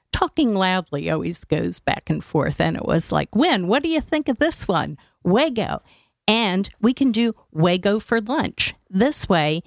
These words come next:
uh, lunch is something everyone does, but the lunch hour really brings in places to eat, what people do that they could shop, that they could take an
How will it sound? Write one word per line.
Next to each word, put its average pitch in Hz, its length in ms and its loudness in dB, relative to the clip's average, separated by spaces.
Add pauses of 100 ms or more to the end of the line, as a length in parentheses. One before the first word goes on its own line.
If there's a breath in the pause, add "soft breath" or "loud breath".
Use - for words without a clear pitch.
(380 soft breath)
uh, 156 280 2 (360 soft breath)
lunch 202 340 2
is 190 100 2
something 175 400 0
everyone 160 440 2
does, 165 440 0
but 214 200 -2
the 214 100 0
lunch 294 380 0
hour 170 300 2
really 214 420 0
brings 190 540 0
in 165 320 2 (280 soft breath)
places 196 540 0
to - 240 -2
eat, 180 340 0
what 170 240 0
people 165 320 -2
do 180 420 0
that 170 220 0
they 160 120 0
could - 200 -12
shop, 165 460 0
that 151 160 -4
they 160 100 -2
could - 140 -6
take - 220 0
an 147 80 -4